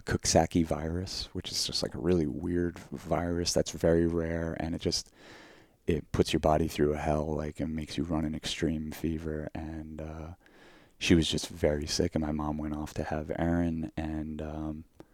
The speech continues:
we noticed on that day, my grandma w-,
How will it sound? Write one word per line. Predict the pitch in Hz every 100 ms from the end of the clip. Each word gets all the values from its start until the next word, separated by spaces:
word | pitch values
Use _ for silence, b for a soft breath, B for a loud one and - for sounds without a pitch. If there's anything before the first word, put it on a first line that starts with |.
| b b b -
we | 90
noticed | 92 135 - -
on | 76
that | 78 76 -
day, | 80 80
my | 78
grandma | 76 82 82
w-, | 78 73